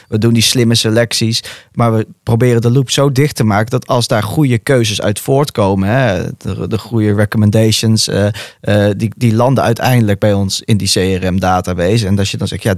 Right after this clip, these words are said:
dit is een goeie", dan komt die ook direct in de lead-pipeline,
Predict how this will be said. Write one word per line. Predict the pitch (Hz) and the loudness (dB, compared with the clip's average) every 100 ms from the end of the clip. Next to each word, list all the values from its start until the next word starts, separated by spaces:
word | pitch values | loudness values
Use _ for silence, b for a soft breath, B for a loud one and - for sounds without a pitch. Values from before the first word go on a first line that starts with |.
| 101 | 0
dit | 123 | 0
is | 117 | 0
een | 110 | 0
goeie", | 101 147 120 104 165 B B B | 2 2 4 2 -2 B B B
dan | - | -2
komt | 117 160 | 2 2
die | 151 | 2
ook | 147 | 0
direct | 139 147 160 160 | 2 2 0 0
in | 123 | 2
de | 117 | 2
lead-pipeline, | 135 165 175 - 120 92 95 98 92 139 | 2 2 0 0 0 0 -2 -2 0 -2